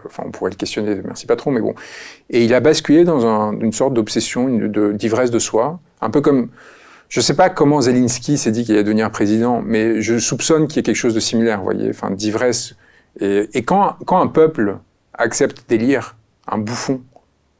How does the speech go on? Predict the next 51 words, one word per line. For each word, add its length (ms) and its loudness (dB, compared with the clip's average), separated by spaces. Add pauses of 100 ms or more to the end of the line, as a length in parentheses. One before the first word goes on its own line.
(100)
à 80 -2
la 80 -2
présidence, 560 -2
euh, 340 -8
de 140 -10
son 180 -8
pays, 400 -2
eh 40 -6
bien, 220 -8 (280)
c'est 160 -16
un 40 -10
peuple 240 -6
qui 100 -8
mérite, 340 -8
euh, 840 -12
euh, 60 -4
son 200 -4
effondrement. 400 0
Enfin, 180 -6
c'est-à-dire 220 -6
qu'on 160 -8
arrive 220 0
à 20 -2
un 60 -4
moment 300 0
où, 200 2
euh, 100 0 (480)
on, 160 -4
on 140 -6
génère 540 2
nécessairement, 800 -2
euh... 60 -2 (240)
déjà, 280 4
c'est, 220 0
c'est, 200 -6
c'est 120 -6
un 40 -4
symptôme 440 -2
qu'on 220 -8
est 40 -6
un 80 -4
peuple 220 -2
en 60 -4
crise, 400 -2 (280)
et 80 -10
on 140 -8
est 40 -8
un 120 -8
peuple 260 0
qui 120 -8
se 100 -4